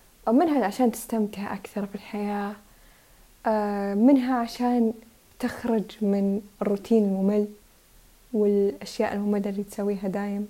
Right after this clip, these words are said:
لمدة سنة وسنتين وثلاث سنوات. ونختمها بالمقولة الشهيرة حقت أينشتاين، بس أنا ناسية ال-، الصياغة كيف كانت. إنه بس بمفهومها أو فكرتها،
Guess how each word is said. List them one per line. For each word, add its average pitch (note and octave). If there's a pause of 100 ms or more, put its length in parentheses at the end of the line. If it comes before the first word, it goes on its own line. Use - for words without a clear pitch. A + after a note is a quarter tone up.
(800)
لمدة G3+
سنة G3+
وسنتين G3+
وثلاث G3+
سنوات. G3+ (680)
ونختمها B3+
بالمقولة A3+
الشهيرة A3
حقت G3
أينشتاين، G3
بس F3+
أنا G#3+
ناسية F#3
ال-، F#3 (280)
الصياغة G#3
كيف F#3+ (100)
كانت. F#3 (920)
إنه G3+ (180)
بس A3+
بمفهومها G#3
أو F#3
فكرتها، F#3+